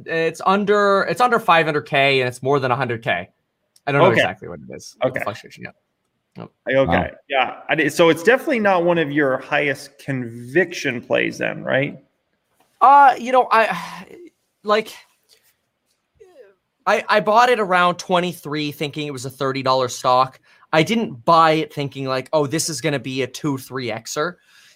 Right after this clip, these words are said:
Speaker 2: Oh.
Speaker 1: Uh, obviously, the short squeeze, I think, is a very unique opportunity because it's aligning with, uh, it's really coming on the heels of this, uh,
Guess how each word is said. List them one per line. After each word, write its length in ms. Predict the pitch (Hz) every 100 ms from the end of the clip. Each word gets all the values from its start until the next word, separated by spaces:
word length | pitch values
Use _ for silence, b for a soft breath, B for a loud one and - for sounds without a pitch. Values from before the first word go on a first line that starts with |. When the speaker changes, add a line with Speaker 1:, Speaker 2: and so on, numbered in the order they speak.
| b
Speaker 2:
Oh. 60 | 113
Speaker 1:
Uh, 280 | 131 131 -
obviously, 500 | 165 170 175 - 175
the 120 | 135
short 500 | 127 - - 147 151
squeeze, 480 | - - 196 202 190
I 80 | 147
think, 340 | - 147 143
is 200 | 143 120
a 60 | 139
very 340 | 107 139 143 139
unique 500 | 127 120 135 135 156
opportunity 720 | 139 143 123 139 135 143 143
because 440 | 135 - 135 120
it's 220 | 131 - _ _ _ -
aligning 840 | 156 139 143 143 151 165 165 143
with, 600 | 135 135 131 131 131 - 135
uh, 160 | 131 156
it's 160 | -
really 200 | 226 269
coming 300 | 262 190 185
on 100 | 165
the 60 | 139
heels 480 | 123 143 151 151 123
of 200 | 131 110
this, 340 | 123 120 - 127
uh, 380 | 120 117 113